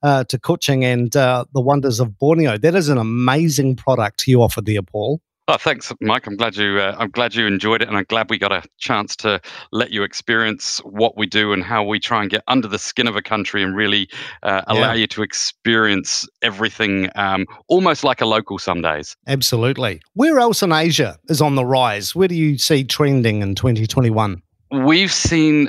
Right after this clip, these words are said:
Speaker 2: a huge rise in the interest in Central Asia and Eurasia. So Azerbaijan, Georgia, Armenia, um, we've, we've just started touring there, and that's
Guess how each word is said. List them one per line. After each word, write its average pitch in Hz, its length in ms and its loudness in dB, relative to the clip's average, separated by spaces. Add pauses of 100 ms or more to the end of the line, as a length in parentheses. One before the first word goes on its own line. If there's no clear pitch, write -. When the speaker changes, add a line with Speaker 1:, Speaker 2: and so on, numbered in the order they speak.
Speaker 2:
a 120 200 0
huge 160 560 0
rise 127 460 2
in 117 100 2
the 117 120 2
interest 120 460 -4
in 107 200 -2
Central 131 480 -4
Asia 117 500 0
and 120 300 -2
Eurasia. 101 840 0
So 101 520 -4
Azerbaijan, 107 1200 -2
Georgia, 110 720 0 (260)
Armenia, 104 760 0 (220)
um, 104 420 -4
we've, 107 440 -4
we've 113 160 -6
just - 240 -2
started 117 460 -2
touring 107 680 0
there, 101 540 -2
and 98 280 -4
that's - 360 -6